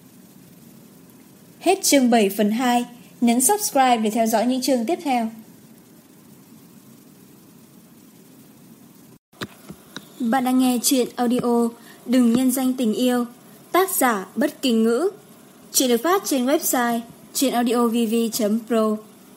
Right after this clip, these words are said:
Người đọc Annie. Chương bảy phần ba. Ngày nào Lôi Viễn cũng nhìn lịch, ngày Quan Dĩnh trở về càng lúc càng gần. Mỗi ngày, anh ta lại thầm mong ngóng nhận được điện thoại của Tô Mạt,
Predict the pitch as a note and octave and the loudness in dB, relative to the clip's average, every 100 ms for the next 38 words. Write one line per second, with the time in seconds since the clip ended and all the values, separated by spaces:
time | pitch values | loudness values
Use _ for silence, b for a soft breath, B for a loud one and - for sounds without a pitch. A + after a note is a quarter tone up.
0 | - - A#3+ A#3 G#3+ G#3 A#3+ A#3+ A#3 A3+ | -20 -2 2 2 2 0 -2 0 2 0
1 | G#3+ - - - - - - - - C4 | -2 -8 -20 -20 -20 -20 -20 -6 -2 0
2 | A#3+ A3 A3+ F#3 F#3 A#3 G#3 G3+ A3+ A#3 | 2 2 2 0 -2 -2 0 0 -2 -2
3 | A#3 - - - - - - - - - | -6 -12 -20 -20 -20 -20 -20 -20 -20 -20
4 | - - - - - - A#3+ A#3 A3+ A3+ | -20 -20 -20 -20 -20 -8 -2 0 0 0
5 | A3 A3+ B3 A3 C4 D4 C#4+ E4 A#3+ G3 | 0 0 -2 -2 -2 -4 -2 0 0 0
6 | G3+ F#3+ - - - - A#3 A3 A3+ A#3 | 0 -2 -8 -20 -20 -6 -2 0 0 -2
7 | G3 A#3+ D4 B3+ F#3 G3+ F#3+ F#3+ G#3 G3+ | -2 -2 -2 -2 0 0 0 -2 -2 0
8 | C#4+ F#4+ B3 G3 G3+ G3+ G3 F#3 - - | -2 -2 -4 -4 -2 -2 -2 -8 -14 -20
9 | - - - - - A3 B3+ C#4+ G3+ F#3+ | -20 -20 -20 -12 -2 0 0 0 0 -2
10 | G#3 - - A#3 A3 A3 A3 G#3 B3 A3 | -6 -14 -4 -2 0 0 0 0 0 0
11 | C#4 C#4 G#3 A#3 D4+ C4 A3 G#3 G#3+ G#3+ | 0 -2 -2 0 -2 -2 -2 -2 -2 -4
12 | A#3 G#3+ - G#3+ G3 D4+ B3+ G3+ | -4 -6 -4 -4 -2 0 0 -2